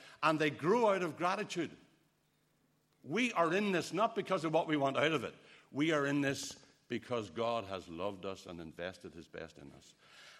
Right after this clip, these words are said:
And the third thing is this outward-facing life.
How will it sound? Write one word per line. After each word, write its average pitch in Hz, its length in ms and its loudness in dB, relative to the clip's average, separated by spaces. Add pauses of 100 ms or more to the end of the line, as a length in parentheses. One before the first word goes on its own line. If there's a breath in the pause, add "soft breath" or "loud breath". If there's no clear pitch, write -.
(100)
And 143 280 4
the 107 100 -2
third 175 500 0
thing 98 320 -6
is 90 360 -6
this 95 320 -10
outward-facing 120 800 -10
life. 123 240 -8